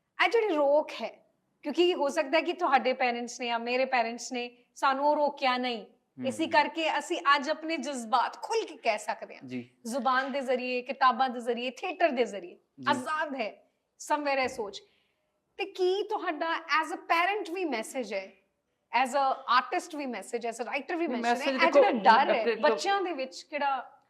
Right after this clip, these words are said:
Speaker 2: ਨਹੀਂ, ਮੈਸੇਜ ਦੇਖੋ, ਅੰਗਰੇ-, ਇੱਕ ਅੰਗਰੇਜ਼ੀ ਦਾ ਸ਼ਬਦ ਹੈ ਕਿ medium is the message।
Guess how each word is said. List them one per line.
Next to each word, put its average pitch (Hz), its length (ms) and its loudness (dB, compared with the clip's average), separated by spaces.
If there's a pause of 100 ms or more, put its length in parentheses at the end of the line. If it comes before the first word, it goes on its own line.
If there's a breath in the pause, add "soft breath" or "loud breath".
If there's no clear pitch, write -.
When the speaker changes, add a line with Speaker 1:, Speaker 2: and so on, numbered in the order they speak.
(240)
Speaker 2:
ਨਹੀਂ, 175 100 -8
ਮੈਸੇਜ 185 320 2
ਦੇਖੋ, 220 360 -2
ਅੰਗਰੇ-, 175 260 -4
ਇੱਕ 170 200 -10
ਅੰਗਰੇਜ਼ੀ 165 400 -4
ਦਾ 175 100 -2
ਸ਼ਬਦ 160 300 -4
ਹੈ 165 80 0
ਕਿ 165 100 -6
medium 170 460 -4
is 160 160 -4
the 151 120 -6
message। 127 400 -10